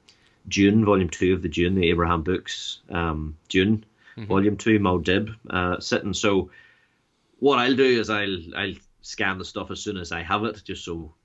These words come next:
Speaker 1: it's in the, it's in C L Z. In fact, sometimes <laughs> I'll scan it before I leave the store, as you well know. <laughs>
Speaker 2: Oh, sometimes you'll scan it before you even pay for it, which is
Speaker 1: Yeah,
Speaker 2: great
Speaker 1: that's
Speaker 2: because that means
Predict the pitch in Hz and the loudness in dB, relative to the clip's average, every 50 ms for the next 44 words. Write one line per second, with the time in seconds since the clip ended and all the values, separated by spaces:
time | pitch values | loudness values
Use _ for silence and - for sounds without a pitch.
0 | _ _ _ - - - - 92 87 85 87 85 82 85 - 78 80 - 87 87 | _ _ _ -18 -14 -10 -8 -8 -6 -6 -8 -8 -10 -10 -12 -12 -10 -10 -10 -8
1 | 85 - - 87 85 82 80 80 80 85 82 95 107 110 92 87 95 87 85 - | -8 -8 -8 -6 -6 -6 -6 -6 -4 -2 0 0 2 0 0 0 -2 -2 -2 -2
2 | 98 92 92 - 120 107 98 - 143 - - - - 175 - - 156 120 107 - | -4 -6 -4 -2 -2 -2 0 0 -2 -2 -2 0 2 2 2 4 2 0 0 -2
3 | 107 107 - 107 104 113 107 127 113 - - 92 - - 113 120 151 170 160 156 | -4 -4 -2 0 0 0 0 -2 -4 -6 -8 -10 -8 -4 -2 0 2 2 2 2
4 | - 165 165 160 151 123 139 147 151 143 147 - - - - - - 170 156 180 | 4 4 4 4 4 2 0 -2 -4 -4 -6 -10 -18 -20 -20 -10 -6 -2 -2 -2
5 | - - 139 - - 165 147 - - 147 160 151 - 185 202 208 - 170 147 139 | -2 -4 -6 -6 -4 -6 -6 -4 -2 0 0 2 2 2 0 2 4 4 4 4
6 | 131 117 110 117 110 104 - - - 107 104 101 - - - - 107 101 101 95 | 2 -2 -2 -4 -4 -4 -4 -4 -4 -2 -2 -4 -6 -10 -10 -6 -4 -4 -4 -4
7 | 95 92 - 101 107 117 - - 156 143 120 120 113 - 113 95 170 156 - 135 | -6 -8 -6 -6 -6 -4 -4 -4 -4 -4 -4 -6 -8 -6 -2 0 2 2 4 4
8 | 151 147 147 139 - 127 113 110 135 135 143 139 123 113 107 101 - - | 2 2 0 -2 -2 -2 -2 0 0 0 0 0 -2 -4 -4 -6 -10 -14